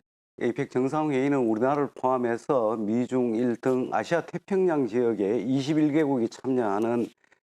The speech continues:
최대 경제 협의체입니다. 어, 이들 이십일 개 나라의, 어, 지디피를 다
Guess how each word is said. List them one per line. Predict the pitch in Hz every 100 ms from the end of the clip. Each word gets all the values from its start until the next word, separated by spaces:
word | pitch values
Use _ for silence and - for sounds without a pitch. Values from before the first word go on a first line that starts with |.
| _
최대 | - 139 143 151
경제 | - 104 110 139 127
협의체입니다. | - 180 160 123 95 95 139 - _ _ _
어, | 127
이들 | 123 127 131
이십일 | 135 143 143 143
개 | 156
나라의, | 131 139 139 98 107 131 143 _ _ -
어, | 107
지디피를 | 101 139 143 127 123
다 | -